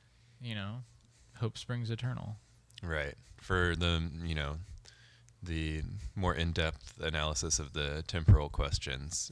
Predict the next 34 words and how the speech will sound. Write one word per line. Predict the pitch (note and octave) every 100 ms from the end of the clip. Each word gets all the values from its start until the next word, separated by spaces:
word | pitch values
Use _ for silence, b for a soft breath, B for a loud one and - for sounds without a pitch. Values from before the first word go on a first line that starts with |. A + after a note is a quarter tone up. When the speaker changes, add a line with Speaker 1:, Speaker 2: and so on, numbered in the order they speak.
| -
Speaker 2:
about | - C#2 C#2 C2+ -
past | - C#2 C#2 -
and | C2+ D#2
present, | C2 C2 C2 -
we'll | D2
have | D#2 - -
to | D#2+ C2+
defer | - D#2+ D2+ C#2
to | D2+ C2
when | C2+
Greg | C2+ C2+ C#2
is | C#2+
actually | E2 F2+ - F2+
on | E2+
this | F2
podcast. | - F#2 F#2 - E2 G#2+
But | - A2+
Speaker 1:
Oh, | G2
yes. | G2 A2 B B B
Yes. | -
Speaker 2:
as | D2+ D2
for | - D#2
now, | C2+ C2 C2+
we'll | D2 D2 -
leave | - D#2 C2
that | C#2+ A#1
one | D2
as | C2+
an | D#2
exercise | C#2+ - D#2+ C#2 C#2+
to | -
the | -
listener. | B1+ - - A1+ G#2 - B B B B B B B - -
Uh, | E2 D#2 -